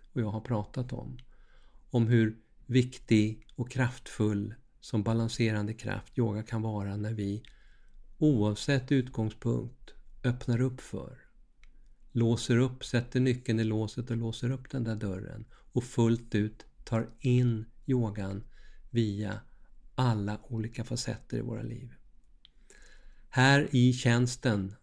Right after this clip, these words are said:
I am yoga online så kan du i lugn och ro, utan några som helst förpliktelser, testa det här på egen hand.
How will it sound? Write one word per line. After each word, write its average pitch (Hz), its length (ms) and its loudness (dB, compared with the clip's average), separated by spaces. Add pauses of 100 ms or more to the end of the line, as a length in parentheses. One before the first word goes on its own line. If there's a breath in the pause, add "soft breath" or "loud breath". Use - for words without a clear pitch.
(140)
I 117 300 2
am 113 120 0
yoga 117 280 0
online 110 360 -2
så - 120 -10
kan 135 220 -2
du 113 220 2
i 117 40 2
lugn 131 420 2
och 139 80 0
ro, 110 340 -4 (320)
utan 117 400 0
några 127 240 4
som 127 180 -2
helst 117 240 -2
förpliktelser, 110 960 -2 (600 soft breath)
testa 131 420 -2
det 120 60 4
här 104 140 0
på - 120 -4
egen 110 260 -2
hand. 123 380 -4